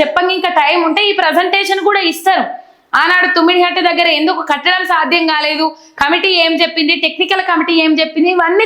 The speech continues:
చెప్పే ప్రయత్నం చేస్తారు. ఈనాడుగా మనక చెల్ల ప్రాజెక్టు కడతాం, గోదావరమ్మ జలాలను కూడా ఎత్తుకొని పోతామంటే సాధనైతే లేదు మీకు ఆపేతందుకు. దద్దమ్మ లెక్క చేతులు కట్టుకొని చూస్తా ఉన్నారు తప్ప దాన్ని ఆపే ప్రయత్నం చేస్తలేరు.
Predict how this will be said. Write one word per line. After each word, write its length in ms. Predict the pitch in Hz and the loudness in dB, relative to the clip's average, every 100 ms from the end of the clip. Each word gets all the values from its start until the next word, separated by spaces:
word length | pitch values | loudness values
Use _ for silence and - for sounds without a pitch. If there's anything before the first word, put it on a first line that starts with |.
| 415 | 0
చెప్పే 200 | 381 392 392 | 0 -2 0
ప్రయత్నం 400 | 330 381 392 392 330 | 0 0 -2 -2 0
చేస్తారు. 360 | 339 339 302 - - - 285 | 0 0 -2 -2 -14 -4 0
ఈనాడుగా 580 | 302 359 381 427 415 392 | 2 2 0 0 0 2
మనక 200 | 381 381 381 381 | 0 -2 -2 -2
చెల్ల 160 | 359 370 | -2 0
ప్రాజెక్టు 420 | 339 330 349 359 | 0 0 -2 -2
కడతాం, 380 | 320 311 311 339 311 294 | -2 0 0 -2 0 0
గోదావరమ్మ 640 | 320 392 427 403 381 381 381 | 2 0 0 0 0 -2 -2
జలాలను 420 | 359 359 359 349 339 | 0 0 0 0 0
కూడా 100 | 320 | 0
ఎత్తుకొని 360 | 311 320 320 | -2 -2 -2
పోతామంటే 640 | 320 302 320 285 262 262 415 415 427 - - | 0 -2 0 -2 -2 0 0 -2 -6 -10 -2
సాధనైతే 560 | 302 359 415 392 381 381 | 0 2 2 0 0 0
లేదు 180 | 370 370 | 0 0
మీకు 200 | 349 302 | -2 0
ఆపేతందుకు. 680 | 294 302 339 311 277 285 311 254 - - - 214 | 0 0 -2 0 -2 -2 -2 -2 -6 -18 -2 0
దద్దమ్మ 420 | 269 294 392 403 | 2 0 0 0
లెక్క 220 | 392 392 392 339 | 0 -2 -2 0
చేతులు 280 | 320 381 359 | 2 0 0
కట్టుకొని 360 | 349 330 359 285 | -2 -2 -2 0
చూస్తా 260 | 320 - 339 330 | -2 0 0 0
ఉన్నారు 220 | 302 277 262 | 2 2 0
తప్ప 160 | 262 403 415 415 - - | 0 0 0 -2 -4 -2
దాన్ని 180 | 311 302 | 0 2
ఆపే 280 | 311 330 320 302 | 0 0 0 2
ప్రయత్నం 440 | 277 294 294 294 | 0 0 0 2
చేస్తలేరు. 580 | 269 262 269 269 269 | 2 0 0 2 2